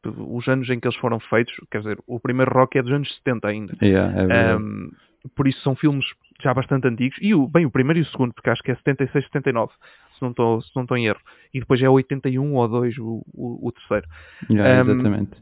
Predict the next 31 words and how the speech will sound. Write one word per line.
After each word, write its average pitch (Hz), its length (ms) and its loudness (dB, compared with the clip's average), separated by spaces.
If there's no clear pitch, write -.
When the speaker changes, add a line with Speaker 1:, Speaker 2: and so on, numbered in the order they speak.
Speaker 1:
é 139 80 2
isso, 123 200 -2
não 127 80 2
é? 127 60 -6
Pronto. 110 380 6
Speaker 2:
Uhum. - 120 -20
Speaker 1:
E, 175 280 2
e 165 100 4
a, - 460 -2
a, - 220 0
a - 20 2
forma 214 420 0
como, 180 300 -2
como 165 180 0
era 160 120 2
colocada 139 400 -2
as 127 100 -4
câmaras, 147 480 0
não 135 100 -2
é? 143 100 0
Eh, - 140 -12
dentro 175 420 4
do 151 120 0
ringue, 175 240 -2
mas 170 180 -4
sempre 165 300 -6
numa 151 160 -4
posição, - 440 -8
ou 120 120 -2
para, 120 260 -2
ou 123 380 2